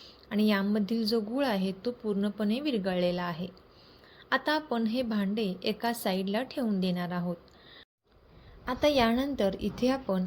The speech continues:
एका बाउलमध्ये गव्हाचे पीठ घेणार आहोत. आता लक्षात ठेवा, ज्या कपने आपण बारीक किसून घेतलेला गूळ घेतला होता,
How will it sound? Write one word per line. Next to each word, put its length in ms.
एका 260
बाउलमध्ये 840
गव्हाचे 500
पीठ 380
घेणार 420
आहोत. 280
आता 200
लक्षात 400
ठेवा, 460
ज्या 160
कपने 500
आपण 400
बारीक 460
किसून 380
घेतलेला 480
गूळ 320
घेतला 400
होता, 380